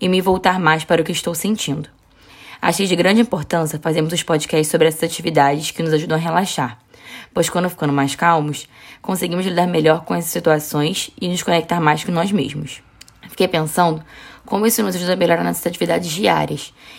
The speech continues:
e como pode ajudar as crianças a manterem uma rotina mais equilibrada entre suas tarefas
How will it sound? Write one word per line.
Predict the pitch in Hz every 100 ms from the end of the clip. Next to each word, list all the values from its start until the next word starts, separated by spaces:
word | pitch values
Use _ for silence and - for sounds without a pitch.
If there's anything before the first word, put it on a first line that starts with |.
| -
e | 180
como | - 226
pode | 226 208
ajudar | 185 170 165
as | 165
crianças | - 175 190 170
a |
manterem | 170 165 170 170
uma | 170
rotina | 175 165 160
mais | 156 175 214
equilibrada | 226 208 170 156 156
entre | 160 160
suas | - 160
tarefas | 160 151 160 170 - -